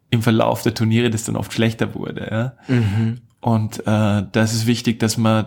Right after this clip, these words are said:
Speaker 1: dass man halt selbst sich in eine Situation bringt, wo man, wo man wieder das Gefühl hat, alles ist möglich, so.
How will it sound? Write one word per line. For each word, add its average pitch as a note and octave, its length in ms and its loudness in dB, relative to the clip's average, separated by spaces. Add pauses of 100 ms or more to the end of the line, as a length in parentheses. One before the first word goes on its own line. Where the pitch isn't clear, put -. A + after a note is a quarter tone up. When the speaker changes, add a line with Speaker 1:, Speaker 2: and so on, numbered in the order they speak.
Speaker 1:
dass A2+ 140 -2
man A2+ 160 2
halt A2+ 140 0
selbst - 640 0
sich B2+ 240 0
in B2 60 -2
eine A2+ 80 0
Situation A2+ 580 -2
bringt, A2+ 320 -2
wo A2 100 0
man, A2 480 2
wo A2+ 80 0
man A2+ 220 0
wieder A#2 160 2
das A2+ 160 0
Gefühl - 320 0
hat, A2+ 160 0
alles A2 220 0
ist - 100 -6
möglich, B2 640 -4
so. A2+ 240 -14